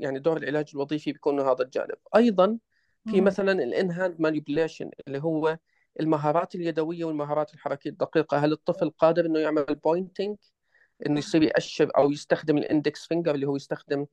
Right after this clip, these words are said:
Speaker 1: إصبع السبابة على أساس يصير يختار؟ آه، مثلًا مع حالات الشلل الدماغي، مثلًا أخصائي العلاج الطبيعي، هاي الحركة المتكررة الطفل اللي هو بده يستخدمها، شو البيوميكانيكال للحركة؟ يعني مثلًا شو آلية الحركة وكم،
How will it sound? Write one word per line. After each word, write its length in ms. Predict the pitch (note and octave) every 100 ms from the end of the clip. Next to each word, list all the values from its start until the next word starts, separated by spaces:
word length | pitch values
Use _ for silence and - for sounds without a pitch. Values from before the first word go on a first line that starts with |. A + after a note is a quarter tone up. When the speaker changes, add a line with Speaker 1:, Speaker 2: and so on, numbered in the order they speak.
| _ - _ -
Speaker 1:
إصبع 300 | - - C#3+
السبابة 640 | D3+ - D#3+ D#3+ E3+ F3
على 60 | D#3
أساس 300 | - C#3 C3+
يصير 320 | - B2+ C3+
يختار؟ 480 | - - D3+ E3 G#3+ _ _ _ _ _ -
آه، 380 | C#3 C#3 C#3 C3+
مثلًا 260 | D#3 D#3 E3
مع 120 | D#3
حالات 340 | - D#3+ E3
الشلل 280 | - - D#3
الدماغي، 520 | D#3 D3 D3+ D#3 C#3+
مثلًا 300 | A#2 A2+ B2
أخصائي 300 | F#2 - C3
العلاج 300 | A#2+ C#3 C3+
الطبيعي، 580 | C#3 - B2+ D3 - C#3+ - _ _ -
هاي 180 | F#3 G#3
الحركة 460 | F#3 - F#3+ F#3 F3
المتكررة 680 | E3 D#3+ C#3+ E3+ E3 D3 C3+
الطفل 420 | - E3+ E3+ D3
اللي 120 | C#3+
هو 100 | D#3
بده 140 | D#3 C3+
يستخدمها، 760 | - - - C3+ D3+ C3 A#2 - _ _ _
شو 180 | - A#3
البيوميكانيكال 1000 | G#3 G3+ G3 F#3+ F#3+ G3 G3+ - D#3 - -
للحركة؟ 540 | - B2+ - C3+ B2 -
يعني 200 | F2+ G2+
مثلًا 260 | C#3 D3+
شو 200 | D3 - -
آلية 320 | D#3+ E3+ E3+ D#3+
الحركة 460 | D3+ - D3+ D3 -
وكم، 380 | - D#3 D#3